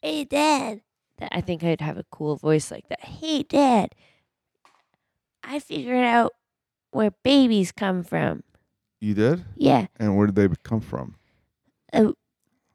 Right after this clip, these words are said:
Speaker 1: a woman and a man get
Speaker 2: Mm-hmm.
Speaker 1: together and touch each other's stomachs, stomach to stomach.
Speaker 2: Mm-hmm.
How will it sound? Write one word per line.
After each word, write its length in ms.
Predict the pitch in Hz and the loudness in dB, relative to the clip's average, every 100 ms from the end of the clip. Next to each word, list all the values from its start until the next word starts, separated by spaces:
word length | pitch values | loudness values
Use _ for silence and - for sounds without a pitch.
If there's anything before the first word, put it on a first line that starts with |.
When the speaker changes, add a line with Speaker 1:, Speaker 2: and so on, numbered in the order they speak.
| - | -4
Speaker 1:
a 100 | 202 | -2
woman 400 | 202 277 294 302 | 2 4 6 6
and 160 | 294 | 6
a 60 | 285 | 4
man 640 | 277 240 208 - - 226 254 _ _ _ _ | 6 6 6 4 0 -2 -10 _ _ _ _
get 200 | 190 233 | 0 2
Speaker 2:
Mm-hmm. 20 | 208 | 2
Speaker 1:
together 720 | 247 - 233 208 208 208 208 _ _ _ _ _ _ | -2 2 4 6 4 2 -2 _ _ _ _ _ _
and 240 | 185 196 | -8 -6
touch 320 | - 240 - | 0 0 0
each 160 | 233 - | -6 0
other's 320 | 214 202 196 | 2 4 2
stomachs, 580 | - - 175 170 - - | -2 -4 -2 -2 -8 -12
stomach 440 | - 180 180 180 | -4 -2 0 -4
to 100 | - | -4
stomach. 640 | - - 214 - 247 - - | -6 -2 -4 -4 -8 -12 -10
Speaker 2:
Mm-hmm. 280 | - 101 110 | -4 0 0